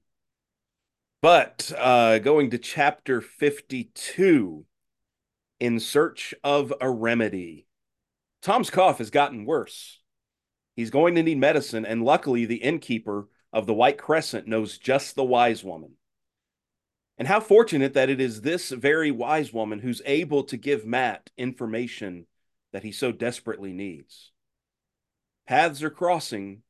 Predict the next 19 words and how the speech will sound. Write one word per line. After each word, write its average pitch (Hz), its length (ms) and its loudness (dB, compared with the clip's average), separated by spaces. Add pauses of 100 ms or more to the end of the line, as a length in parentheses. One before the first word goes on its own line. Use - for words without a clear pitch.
(240)
and 101 80 -16
a - 20 -16
climax 156 640 -2
is 131 120 -8
building 107 580 -4 (720)
as 95 160 -14
Mat 131 320 -2
leaves 139 260 -4
Mother 127 300 -2
Gwenna's 110 500 -4
with 107 180 -6
his 104 140 -12
eyes 113 360 0
set - 460 -6 (380)
on 95 180 -6
the 90 60 -10
Stone 90 360 -10
of 85 100 -18
Tear. - 360 -16